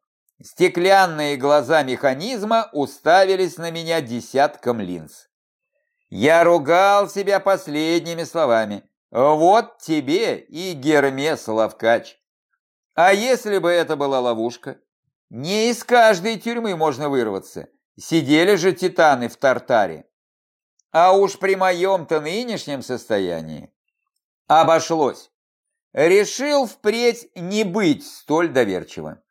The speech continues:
Поймал на себе заинтересованный взгляд Эолы. Маленькая поганка решила изменить моему плечу с грудью Литы.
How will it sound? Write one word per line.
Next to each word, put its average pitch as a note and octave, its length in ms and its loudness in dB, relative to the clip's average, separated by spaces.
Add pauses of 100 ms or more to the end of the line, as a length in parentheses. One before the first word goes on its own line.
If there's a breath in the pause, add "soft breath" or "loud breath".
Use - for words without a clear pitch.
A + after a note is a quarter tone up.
(320)
Поймал F3+ 560 4
на D#3+ 140 -8
себе F3 340 -6
заинтересованный E3 960 -4
взгляд D3+ 640 2
Эолы. F#2 580 0 (800)
Маленькая G#3 920 2
поганка E3 840 0
решила E3+ 600 -4
изменить D3+ 760 -10
моему C#3 460 -2
плечу C#3+ 640 0
с C3 100 -6
грудью C#3+ 600 4
Литы. C#3 640 -4